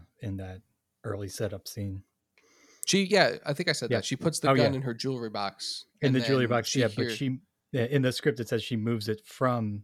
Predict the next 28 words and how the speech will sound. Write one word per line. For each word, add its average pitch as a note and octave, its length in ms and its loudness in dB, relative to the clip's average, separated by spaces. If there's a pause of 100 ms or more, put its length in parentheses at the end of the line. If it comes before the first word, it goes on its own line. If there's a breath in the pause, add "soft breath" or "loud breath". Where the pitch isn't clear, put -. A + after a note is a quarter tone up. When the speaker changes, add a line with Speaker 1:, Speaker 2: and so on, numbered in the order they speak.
(140)
Speaker 1:
under A2+ 300 0
a G2+ 60 -2
mattress. G#2 680 -6 (680 soft breath)
Like, A2 160 0
she's A2 200 -6
going A2 240 0
to G#2+ 80 -6
leave G#2+ 240 -2
it G#2+ 140 -6
there. F#2 440 -6 (720)
And B2 340 -4
then A2 100 2
Speaker 2:
Oh. G#2 40 -2
Speaker 1:
she A#2 140 -4
decides A2 540 2
to A2+ 80 -6
put - 200 -4
it G2+ 100 -6
someplace G2 440 -6
else. G2 500 -8 (1000)
Like, A#2 140 0
she - 80 0
was, A2+ 180 0
uh, A2+ 60 -12 (240)
planning A#2+ 240 2
another A2 380 2
assassination G2 640 -4
attempt - 540 -8